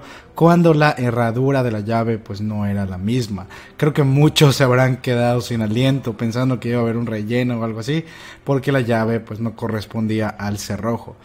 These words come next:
Sin embargo, Levi tenía una buena estrategia para patear la puerta y por fin entrar y conocer los secretos del sótano,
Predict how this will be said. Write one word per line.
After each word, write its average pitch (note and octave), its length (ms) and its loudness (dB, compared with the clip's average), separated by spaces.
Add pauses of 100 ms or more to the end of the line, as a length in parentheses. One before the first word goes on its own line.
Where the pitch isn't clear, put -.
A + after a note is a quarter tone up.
(220)
Sin A3 220 6
embargo, F3 480 8
Levi D3 520 4
tenía B2+ 440 0
una B2 340 0
buena C#3 600 2
estrategia B2+ 800 -2 (260)
para C#3+ 480 2
patear A#2 480 2
la C3+ 160 -2
puerta B2+ 480 0
y C#3 200 -4
por B2 280 -8
fin C#3+ 300 -2 (400)
entrar B2+ 640 2
y A2+ 100 -6
conocer A2+ 460 -4
los A2+ 100 -4
secretos A2 380 -6
del A2+ 100 -6
sótano, B2 420 0